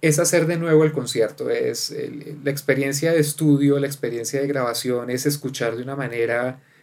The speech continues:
distinta, es, eh, digamos, en, en, entrar en, en, en este rollo de que uno va a comunicarle algo a un tercero que está muy lejano.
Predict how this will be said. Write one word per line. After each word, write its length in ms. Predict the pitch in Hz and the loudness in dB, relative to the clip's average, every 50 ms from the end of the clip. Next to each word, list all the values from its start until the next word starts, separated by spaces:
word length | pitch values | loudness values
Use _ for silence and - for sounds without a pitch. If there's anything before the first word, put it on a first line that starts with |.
| _ _ | _ _
distinta, 920 | - 131 131 - - - 165 156 143 143 143 - - 123 123 120 120 117 - - _ _ _ _ _ _ _ _ _ | -4 -2 -2 -2 -2 0 2 2 2 2 2 2 2 2 2 0 -4 -8 -14 -20 _ _ _ _ _ _ _ _ _
es, 560 | - 143 127 123 120 120 120 120 117 - - - | -4 -2 -2 0 0 -2 -2 0 0 2 2 4
eh, 720 | 135 135 135 135 131 131 123 120 120 117 117 117 113 - - - _ _ _ _ _ _ _ _ _ _ _ - | 4 4 4 4 4 2 2 2 2 2 2 2 0 -6 -12 -20 _ _ _ _ _ _ _ _ _ _ _ 4
digamos, 280 | 147 147 127 127 127 | 4 6 6 4 0
en, 280 | 151 147 151 143 147 143 | 2 4 4 4 4 4
en, 220 | 147 143 139 139 139 | 2 0 0 0 -2
entrar 480 | 143 139 135 139 151 147 143 147 147 | -2 -2 0 2 4 6 6 6 6
en, 280 | 160 165 165 170 170 156 147 | 4 2 0 -6 -8 -4 -2
en, 240 | 147 131 127 131 151 | -2 -2 -2 -4 -6
en 160 | 135 127 123 | -6 -4 -4
este 280 | 127 127 - - 160 156 | -4 -4 -2 0 2 2
rollo 300 | 151 160 165 156 151 165 | 4 4 4 4 4 2
de 160 | 165 156 147 | 0 0 -2
que 120 | 151 127 | -2 -4
uno 280 | 127 127 127 135 143 147 | -4 -4 0 2 4 4
va 400 | 151 156 156 151 156 160 - - _ _ _ _ _ _ _ _ _ | 6 4 2 0 0 -2 -6 -12 _ _ _ _ _ _ _ _ _
a 140 | - 147 147 | -4 -4 2
comunicarle 720 | 147 151 147 131 127 123 123 127 - 135 131 139 147 151 156 | 4 4 4 4 0 -2 -2 2 2 2 4 4 4 4 4
algo 340 | 160 156 147 156 170 165 | 4 4 4 2 2 0
a 80 | - 135 | 0 -2
un 160 | 127 127 127 127 | -2 -4 0 2
tercero 580 | - 147 147 147 - 165 160 156 165 160 156 | 2 2 2 2 2 2 4 4 2 0 -2
que 340 | - 143 131 123 120 113 - - - | 0 2 2 2 0 -2 -8 -10 -8
está 240 | 151 147 - 139 | -6 -2 -2 0
muy 240 | 135 143 156 190 202 | 2 2 0 0 0
lejano. 480 | 180 190 196 - - 226 196 143 120 | -2 -2 -2 0 -2 -2 -4 -4 -6